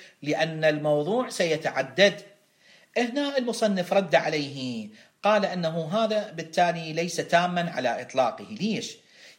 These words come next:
يقول: "فلا يصح الجزم بعدم دخول المورد في باب التعارض". أيضا أرجع، أرجع هذا الفارق إلى ماذا؟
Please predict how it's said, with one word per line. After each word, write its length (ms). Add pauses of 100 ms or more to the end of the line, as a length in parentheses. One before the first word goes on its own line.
يقول: 340
"فلا 340
يصح 480
الجزم 680 (1080)
بعدم 680
دخول 520
المورد 360
في 140
باب 180
التعارض". 500 (840)
أيضا 600
أرجع، 600 (160)
أرجع 680
هذا 100
الفارق 520
إلى 240
ماذا؟ 500